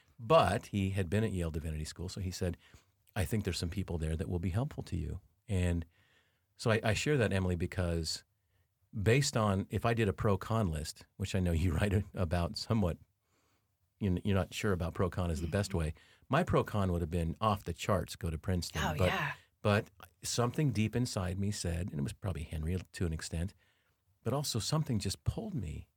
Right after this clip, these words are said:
Speaker 1: to make the decision to go to Yale Divinity School. And I'm so glad I did, because I did meet some professors that were huge. I ended up meeting my wife.
Speaker 2: Oh, I don't think
Speaker 1: That's
Speaker 2: I
Speaker 1: very
Speaker 2: knew that.
Speaker 1: important.
Speaker 2: You met Megan there.
Speaker 1: Yes. And the person doing our sound engineering right now is my son.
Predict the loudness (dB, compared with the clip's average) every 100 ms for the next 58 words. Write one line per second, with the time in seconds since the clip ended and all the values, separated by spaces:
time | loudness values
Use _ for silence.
0 | _ _ _ _ _ -2 4 4 4 0
1 | -2 -2 -4 -4 -6 -4 -2 -4 -4 0
2 | 2 0 0 -2 0 0 -4 -6 -6 -2
3 | 0 0 0 0 0 0 0 0 -2 -2
4 | -6 -4 -4 -2 0 2 0 -4 -8 -6
5 | -6 -8 -8 -6 -6 -6 -10 -6 -2 -2
6 | -4 -12 -10 0 4 4 4 2 0 -2
7 | -2 -4 -4 -4 -4 -10 _ _ _ _
8 | _ _ _ _ 2 4 4 2 4 4
9 | 6 6 6 6 6 6 2 0 2 2
10 | 2 0 0 -2 -2 -4 -6 0 2 0
11 | -2 -8 -8 -2 0 2 0 2 2 2
12 | 2 0 0 0 2 2 0 0 2 2
13 | 2 2 0 0 0 0 0 2 2 0